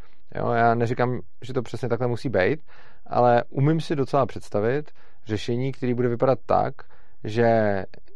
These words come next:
někdo, jako spousta lidí v eurozóně a v Eurosojuzu, eh, jsou neustále pro další a další integraci, jo. Je, je tam jako, je to taková jako to mantra, takže chtějí co nejvíc zemí ignoro-, eh,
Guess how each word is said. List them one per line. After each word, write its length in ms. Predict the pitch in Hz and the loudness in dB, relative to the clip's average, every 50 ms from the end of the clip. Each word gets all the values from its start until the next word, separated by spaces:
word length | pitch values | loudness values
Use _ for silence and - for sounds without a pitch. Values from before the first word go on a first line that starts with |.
| - - - - | -8 -8 -8 -6
někdo, 760 | - 104 104 104 104 113 127 131 139 143 151 160 160 170 160 - - - - - - - - 110 107 - - - - | -4 -2 0 0 2 2 4 4 4 4 4 2 0 -2 -4 -6 -8 -8 -8 -8 -8 -8 -8 -6 -8 -8 -6 -6 -4
jako 240 | - - 120 104 98 - - - - - | -2 0 0 0 0 -2 -6 -8 -8 -8
spousta 400 | - - - 165 170 160 - 147 | -4 -2 0 0 0 2 2 2
lidí 500 | 110 104 98 110 135 160 170 165 165 - | 2 2 2 0 -2 -2 -4 -4 -6 -6
v 260 | 135 - - - - - - | -8 -8 -8 -8 -4 -2 0
eurozóně 680 | 107 104 113 120 113 120 120 120 123 131 143 147 131 | 2 4 4 4 4 4 2 2 2 2 0 0 0
a 60 | - | 0
v 80 | 98 - | -2 0
Eurosojuzu, 800 | - 110 107 113 113 107 - 120 120 120 120 117 123 127 135 135 - - - - - - - - | 0 0 0 0 0 0 0 0 2 2 2 0 0 0 0 -2 -4 -8 -8 -8 -8 -8 -6 -2
eh, 260 | - 117 117 117 113 | 0 2 4 4 4
jsou 200 | 107 - 127 127 | 2 2 2 2
neustále 460 | 123 120 123 123 - - 120 123 123 | 4 4 2 4 8 8 10 10 10
pro 160 | 113 120 123 117 | 8 6 6 6
další 320 | 113 110 107 - - 127 | 8 6 6 6 4 4
a 20 | |
další 260 | 113 113 110 101 - - | 4 4 4 2 0 -2
integraci, 560 | 104 104 101 117 104 107 98 87 - - - - | -2 0 2 4 4 4 2 2 0 -4 -6 -2
jo. 100 | 98 104 | 0 0
Je, 140 | 117 113 - - | 0 0 0 -2
je 140 | 113 104 107 - 107 104 - | -4 -4 -6 -6 -8 -8 -6
tam 180 | - - 101 101 | -4 -4 -2 -2
jako, 180 | 101 - - | -2 -2 -2
je 40 | 107 | -4
to 80 | 95 101 | -2 -2
taková 280 | 107 104 - 101 101 95 | 0 2 4 4 4 2
jako 160 | 101 95 - | 0 -4 -6
to 40 | 98 | -4
mantra, 460 | 95 95 98 104 107 104 113 117 113 - - - - - - - | -2 0 0 0 2 4 4 4 4 2 -2 -6 -8 -8 -6 -6
takže 200 | - 107 101 110 | -4 -4 -4 -4
chtějí 220 | - - 117 107 | -2 -2 -2 -2
co 140 | 101 - 127 | 0 2 2
nejvíc 260 | 123 127 123 120 117 | 4 4 2 2 0
zemí 260 | 113 123 120 117 113 | 0 0 0 0 0
ignoro-, 380 | - 107 104 110 107 107 101 - - | -2 0 0 2 2 2 2 0 0
eh, 220 | 104 110 107 104 | 0 0 0 0